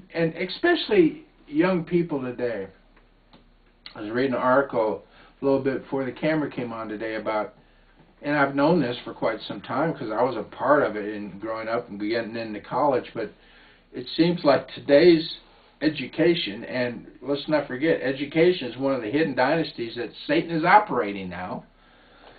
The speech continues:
<coughs> Why do I say that? Because of what they're being taught, or basically not being taught. In nineteen sixty-two, nineteen sixty-three, the Bible and prayer was taken out of schools.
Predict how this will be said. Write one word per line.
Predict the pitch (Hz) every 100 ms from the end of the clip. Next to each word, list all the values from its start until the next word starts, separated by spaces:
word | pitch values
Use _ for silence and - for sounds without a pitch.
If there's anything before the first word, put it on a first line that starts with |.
| - - _
<coughs> | - - - - - - _ - -
Why | 127 139
do | 135
I | 131
say | - 139 151
that? | 180 190 - - -
Because | 117 - 202 247 190 180 - - - - - -
of | 165
what | 165 156
they're |
being | 147 185 190
taught, | 202 247 208 - - -
or | 139
basically | 143 165 165 160 151
not | 139 160 151 143
being | 135 117 104
taught. | - 101 - _ _ _ _ _ _ - -
In | 131
nineteen | 175 185 190
sixty-two, | 175 208 208 185 175 208 202
nineteen | 190 185 190
sixty-three, | 175 196 185 175 160 190 190
the | 165
Bible | 139 165 180 185 190
and | 160 160
prayer | 175 165
was | 127 123
taken | 143 131
out | 123 117
of |
schools. | - 113 95